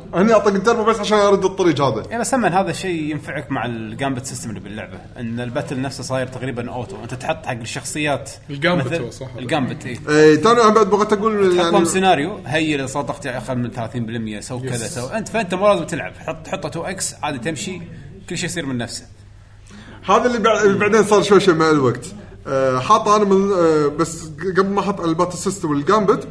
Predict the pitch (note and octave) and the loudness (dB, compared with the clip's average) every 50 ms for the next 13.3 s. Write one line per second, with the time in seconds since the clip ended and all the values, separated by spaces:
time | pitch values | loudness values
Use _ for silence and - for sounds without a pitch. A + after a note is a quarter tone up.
0 | - - - C#3 C3 C3 C3+ C3 B2+ C3+ D3+ F#3+ G3 F#3+ D#3+ - G3 F#3+ - G3 | -14 -10 -6 -2 -2 0 0 -2 -2 -2 -2 -2 -2 -2 -4 -8 -8 -8 -4 -2
1 | E3 E3+ E3+ E3 E3 D#3+ D#3 D3+ D3+ D3 D3 - F#3+ F#3+ F#3+ F#3+ - G#3 G3 F3 | -2 0 0 0 2 2 2 0 0 -2 0 0 2 2 0 0 2 0 0 0
2 | D#3+ D3 D3 D3 C#3+ C#3 C3+ C3+ C3+ C3 B2+ - - D#3 B2+ G#2+ G2+ F#2+ - - | 0 -4 -4 -2 -2 0 0 0 -2 -2 -2 -2 0 0 0 0 -2 -6 -8 -14
3 | - - - - - - - - - - - - - - - - - - - - | -18 -20 -20 -20 -20 -20 -20 -20 -20 -20 -20 -20 -20 -20 -20 -20 -20 -18 -12 -6
4 | C3 C3 B2+ B2+ B2+ B2+ B2 B2 B2 A#2+ A#2+ A#2+ A#2+ A#2+ A#2 A#2 B2 - - D#3 | -4 -2 0 0 0 0 0 0 0 0 -2 -2 -2 -4 -4 -4 -4 -2 0 2
5 | E3+ F3 F#3+ G#3 A3+ A3+ A3 G#3+ G3+ F#3 E3+ F3 E3+ F#3 F#3 F3+ F3+ E3+ F3 E3 | 2 4 6 6 6 4 2 2 0 0 -2 -2 -2 0 2 2 2 4 2 2
6 | D#3+ D#3+ E3 E3 D#3 E3+ E3 E3+ F#3 F3 D#3 D#3 D#3 D#3 D#3+ E3 - - G3 F#3+ | 2 0 0 -2 0 -2 -2 0 0 0 0 0 0 0 0 -2 -4 -4 -6 -4
7 | F#3+ - - G3+ F#3+ G3 C#4+ D4 - - A#3+ G#3+ F#3 F3 E3+ F3+ - - G3+ F#3 | -4 -2 0 0 0 0 0 0 2 4 4 6 6 4 4 2 0 -2 -2 -2
8 | F3 F3+ D#3 F#3+ A3 G#3+ G3+ G3 F3+ E3+ E3+ F#3+ F3+ G#3 A3 G3+ - - - - | 0 2 6 6 6 6 6 4 6 6 6 6 6 4 2 0 -4 -12 -18 -20
9 | - - - - - - - - F3 A3 - D#3+ E3+ G3+ G3 G3 G#3 F3+ F3+ F3 | -20 -20 -20 -20 -20 -20 -14 -10 -10 -10 -6 -2 2 2 4 6 6 6 8 8
10 | F3 F3 E3+ D#3+ E3 D#3+ - - G#3 F#3+ E3 D3+ F3 E3 E3 D#3+ - - C#3 D3 | 8 6 4 4 2 0 2 2 4 4 4 2 2 0 0 -4 -8 -8 -6 -4
11 | D3 D3 C#3+ C3 B2+ C#3 C#3 C#3+ D3 D3 C#3+ - - - A#2 A2 A2+ - A2 G#2+ | -4 -4 -4 -4 -4 -4 -4 -4 -6 -6 -8 -10 -12 -12 -12 -12 -12 -10 -10 -8
12 | A2 A2 A2 G#2+ G#2+ C#3 C3 D#3+ D#3+ E3 D#3+ D#3+ D3+ B2 A#2+ - A#2+ A2+ A#2+ C#3 | -6 -6 -6 -4 -4 -2 0 2 2 4 4 2 2 0 -2 -4 -6 -4 -4 0
13 | D3 E3 C#3+ B2 - - | 2 2 0 0 -2 -6